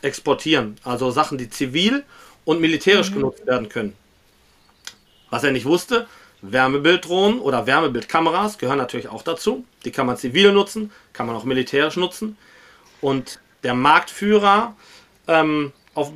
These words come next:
Speaker 1: im Bereich der Drohnen, ich glaub, das ist jetzt keine Werbung oder so, das weiß eh jeder, das ist D J I, das ist eine chinesische
Speaker 2: Ja.
Speaker 1: Firma, halbstaatlich.
Speaker 2: Ja, genau.
Speaker 1: Und die kam plötzlich nicht mehr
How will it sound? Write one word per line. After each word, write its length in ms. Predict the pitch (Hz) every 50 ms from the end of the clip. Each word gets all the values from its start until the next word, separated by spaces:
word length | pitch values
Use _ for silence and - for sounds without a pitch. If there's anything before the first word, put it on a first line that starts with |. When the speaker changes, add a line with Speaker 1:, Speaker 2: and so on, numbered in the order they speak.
| 147 _ -
Speaker 1:
im 100 | 151 143
Bereich 300 | 143 127 139 156 160 -
der 120 | 160 135
Drohnen, 560 | 120 104 120 143 160 190 202 214 208 202 - _ _ - _ _
ich 60 | _ -
glaub, 160 | - 127 123
das 100 | 127 113
ist 60 | 117
jetzt 140 | 127 - -
keine 320 | - 131 131 131 117 107 - _ _ _ _ _ _
Werbung 720 | - - 107 104 - 110 104 98 127 135 151 170 180 175
oder 140 | 170 165 156
so, 80 | 139 160
das 120 | 143 -
weiß 140 | 135 131 123
eh 100 | 135 151
jeder, 180 | 160 170 175 156
das 100 | 131 123
ist 80 | -
D 60 | 139
J 180 | 131 123 127 135 131
I, 300 | 131 147 160 190 233 247
das 120 | 202 -
ist 40 | -
eine 180 | 139 131 131 127 - - - - - - _ _ _ _ _
chinesische 600 | - - - 143 139 147 175 190 185 202 185 170
Speaker 2:
Ja. 60 | 170
Speaker 1:
Firma, 460 | - 151 165 175 196 196 214 240 - -
halbstaatlich. 760 | - - - 147 143 135 - 147 180 170 117 113 120 - 202 208
Speaker 2:
Ja, 140 | - 185 175
genau. 80 | 185 - _ - _ _ _ - _ _ _ _ _ _ -
Speaker 1:
Und 420 | 175 160 165 165 165 160 - - - - - _ _ _ _ _
die 140 | - 175 170
kam 300 | - - 135 147 165 175
plötzlich 440 | - 160 170 170 - - 240 214 -
nicht 220 | - 170 - -
mehr 360 | - 190 185 196 202 220 -